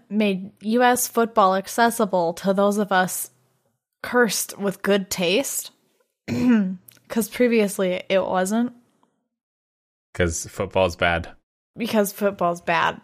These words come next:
Speaker 1: Thank you. Yeah. If for, for those of us who weren't following along, football bad equals bad. Yeah. Unfortunately, that market is really small,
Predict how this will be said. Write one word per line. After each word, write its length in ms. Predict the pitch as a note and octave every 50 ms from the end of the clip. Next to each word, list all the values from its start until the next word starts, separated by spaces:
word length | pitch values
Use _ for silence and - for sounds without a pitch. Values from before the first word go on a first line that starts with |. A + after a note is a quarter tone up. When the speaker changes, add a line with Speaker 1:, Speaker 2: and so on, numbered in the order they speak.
| _ -
Speaker 1:
Thank 300 | G#3 G3+ F#3+ F#3 - -
you. 200 | - - - - F#3 G#3 - -
Yeah. 400 | F#3+ G#3+ G3+ F3 D#3 F3 F3+ - - _ _ _ _ - -
If 120 | G3 F#3+
for, 160 | - - G#3 F#3 G3+ - _ _ _
for 180 | - - A3 G3+
those 320 | F#3+ F#3+ G3 G3 F#3+ F#3
of 100 | F#3 F3
us 160 | F3 F3 E3+ -
who 140 | F3+ F#3+
weren't 360 | F#3 F#3 F3 F3 - - - -
following 360 | - F3 E3+ E3+ F3 E3+ E3+
along, 580 | E3+ F3+ F3 E3 D#3+ D#3+ D#3+ E3 - - F3+ - _ _
football 640 | - - - F#3 F3+ _ F3 D#3+ - - E3 F3 _
bad 340 | - D#3+ D3+ D#3+ D#3+ - - - _ _ _ _ _ _ _ _
equals 380 | - - F3+ - - - - -
bad. 340 | _ - A2 G#2+ G#2 G#2+ - _ _ -
Yeah. 160 | - C3+ - - _ _ _ - - - - _
Unfortunately, 580 | - G#3+ G#3 - A#3+ A#3 A#3+ D3 - A#3 G#3 F#3+
that 180 | F#3 F#3 E3+ F#3+
market 380 | G3+ G3 G3+ G3 A3 G3+ -
is 220 | F#3 F3+ F3 - F#3+
really 200 | F#3 F3+ F3+ F3+
small, 680 | - - - F3+ E3 D#3 D#3 E3+ F#3 G3+ G3+ - _